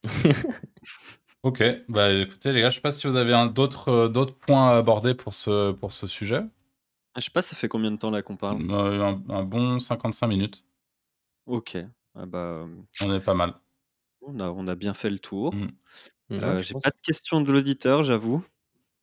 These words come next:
Speaker 1: Moi non plus.
Speaker 2: Ok, bah, je vais en, je vais en profiter à la limite si vous voulez regarder si dans les commentaires, si on, il y a pas moyen d'en trouver une, sinon c'est pas grave, mais je vais en profiter pour, pour, euh, vous demander à vous qui, euh, qui regardez, euh, cette vidéo, ce podcast, ou qui, ou qui l'écoutez peut-être sur Spotify, euh, Google Podcast,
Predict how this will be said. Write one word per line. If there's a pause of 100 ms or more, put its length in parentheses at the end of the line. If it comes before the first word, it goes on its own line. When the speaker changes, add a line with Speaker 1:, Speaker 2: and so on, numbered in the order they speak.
(840)
Speaker 1:
Moi
non
plus.
Speaker 2:
Ok, (160)
bah,
je
vais
en,
je
vais
en
profiter
à
la
limite
si
vous
voulez
regarder
si
dans
les
commentaires,
si
on,
il
y
a
pas
moyen
d'en
trouver
une,
sinon
c'est
pas
grave,
mais
je
vais
en
profiter
pour,
pour, (1000)
euh,
vous
demander
à
vous
qui,
euh,
qui
regardez,
euh, (240)
cette
vidéo,
ce
podcast,
ou
qui,
ou
qui
l'écoutez
peut-être
sur
Spotify,
euh,
Google
Podcast,